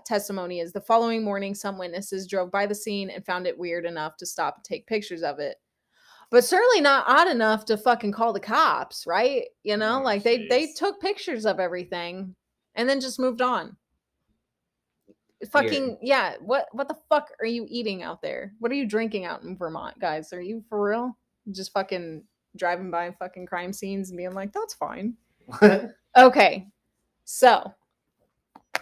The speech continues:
Speaker 1: um, those are the witness accounts. Next, I will discuss the investigation. Okay, so on to the investigation.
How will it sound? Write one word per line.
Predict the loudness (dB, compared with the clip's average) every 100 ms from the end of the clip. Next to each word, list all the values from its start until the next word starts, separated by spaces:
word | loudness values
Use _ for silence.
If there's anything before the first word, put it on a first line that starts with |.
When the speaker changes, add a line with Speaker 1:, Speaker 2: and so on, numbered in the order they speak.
| -12 -20 -20 _ _ -20 -20 _ _ -20 -8 4
Speaker 1:
um, | 6 6 2 10
those | 10 10
are | 6
the | 8
witness | 6 4 2 -2
accounts. | -4 -6 -10 -12 -12 -12 -14 _ _ _ -2
Next, | 2 2 0 -4
I | -2
will | 0
discuss | -2 -4 -4 -4 -4 -8
the | -10 -8
investigation. | -8 -10 -10 -6 -6 -6 -10 -16 -20 _ _ _ _ _ _ _ _ _ _ _ _
Okay, | 8 8 6 4
so | 2 4
on | 6 6 6
to | 4
the | 4
investigation. | 4 2 2 -2 -6 -6 -8 -18 -20